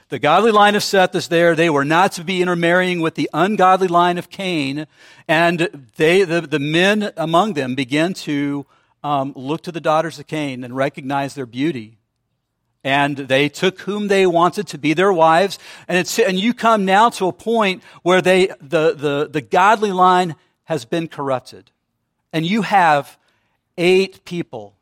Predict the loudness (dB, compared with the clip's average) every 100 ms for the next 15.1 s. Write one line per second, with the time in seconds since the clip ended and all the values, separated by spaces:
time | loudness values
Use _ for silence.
0 | _ 0 0 0 -4 -8 -8 -6 -8 -8
1 | -10 -8 -8 -10 -8 -6 -6 -8 -6 -4
2 | -2 -6 -10 -14 -20 _ _ _ _ -2
3 | -2 0 2 2 2 2 2 0 0 0
4 | -2 -16 -20 _ -2 2 2 0 -6 -2
5 | -2 0 -4 -4 -8 _ _ _ _ _
6 | -2 -2 0 -2 0 0 2 2 4 4
7 | 4 2 -2 -14 -6 0 2 2 0 -2
8 | -2 -2 -2 -6 -6 0 0 0 -10 -14
9 | -16 -20 _ _ _ _ -10 -8 -8 2
10 | 4 4 2 2 2 2 -2 -6 -4 -6
11 | -6 _ -10 -6 0 0 0 -8 -4 0
12 | 2 0 -14 _ _ _ -10 -8 -8 -2
13 | 0 0 -2 0 0 0 -2 -6 -10 -10
14 | -4 -2 -2 -6 -6 -8 -4 -2 -2 -4
15 | -12